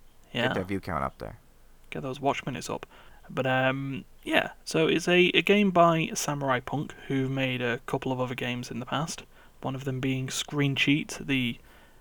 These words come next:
Speaker 1: four to eight player first-person shooter, where everyone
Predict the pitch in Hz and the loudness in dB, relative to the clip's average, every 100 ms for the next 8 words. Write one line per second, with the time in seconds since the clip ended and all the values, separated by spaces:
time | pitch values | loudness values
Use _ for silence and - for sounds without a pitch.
0 | - - - 139 139 - 135 127 - 139 | -20 -8 2 6 6 2 -4 0 6 6
1 | 151 - - - - - - - 135 127 | 6 -2 -12 -16 -20 -20 -6 2 4 4
2 | 135 - - - - - 139 - 135 - | 0 -4 -20 -20 -8 2 2 4 0 0
3 | 139 - 131 131 165 - - 143 131 131 | 0 2 2 2 0 -6 -8 0 4 6
4 | 127 - 139 131 127 127 127 131 | 4 4 0 0 -4 -4 -4 -8